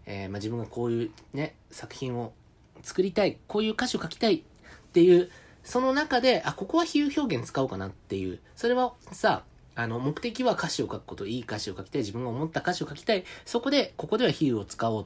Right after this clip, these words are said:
ていう、そういう比喩表現っていうのはあくまで一つの手段でしかないじゃないですか。それが、なんかもう比喩表現を使った歌詞を書きたいですみたいになっちゃうと、比喩表現を使うこと、作詞の中で比喩表現を使うことが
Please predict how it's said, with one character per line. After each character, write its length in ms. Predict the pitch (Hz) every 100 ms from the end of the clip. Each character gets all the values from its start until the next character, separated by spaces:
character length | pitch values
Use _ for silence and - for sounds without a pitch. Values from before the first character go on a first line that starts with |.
| - -
て 80 |
い 80 | 92
う、 180 | 87 - - - 107 101 -
そ 160 | - 110
う 20 |
い 180 | 98 101
う 60 | - -
比 180 | 196 208
喩 140 | 240
表 140 | 180
現 60 | 165
っ 40 |
て 60 | 123
い 20 |
う 20 |
の 60 | 104
は 40 |
あ 40 | 170
く 80 | 180
ま 80 | 110
で 80 |
一 160 | - 175
つ 100 | 139
の 260 | 147 107 - - -
手 140 | -
段 160 | 233 117
で 80 | 101
し 60 | -
か 140 | 95
な 100 | 107
い 60 | 90
じ 40 |
ゃ 40 |
な 80 | 87
い 20 |
で 80 | 87
す 80 | -
か。 160 | 92 - - -
そ 140 | - 226
れ 80 |
が、 300 | 247 247 113 - - - - - - - -
な 100 | 185
ん 20 |
か 100 | 156
も 60 | 123
う 20 |
比 180 | 113 208
喩 180 | 202 247
表 200 | 170 123
現 80 |
を 60 | 107
使 220 | - -
っ 60 | 143 -
た 200 | 143 -
歌 80 | -
詞 120 | 165
を 20 | 156
書 60 | -
き 80 |
た 100 | -
い 60 | 175
で 100 | 104
す 80 | -
み 80 | 101
た 60 |
い 20 |
に 60 | 110
な 60 | 156
っ 60 |
ち 120 | -
ゃ 20 | 98
う 80 |
と、 320 | - 165 107 - - - - -
比 240 | 247 254
喩 260 | 269 - 277
表 140 | 190
現 80 | 123
を 60 |
使 260 | 113 - 196
う 60 | 190
こ 120 | -
と、 240 | 190 - - -
作 180 | - 170
詞 120 | -
の 60 | 208
中 140 | 214
で 80 | 165
比 140 | - 226
喩 160 | 226
表 140 | 254 233
現 100 | 226
を 20 |
使 200 | - 277
う 40 |
こ 120 | 277
と 100 | 285
が 380 | 269 269 170 -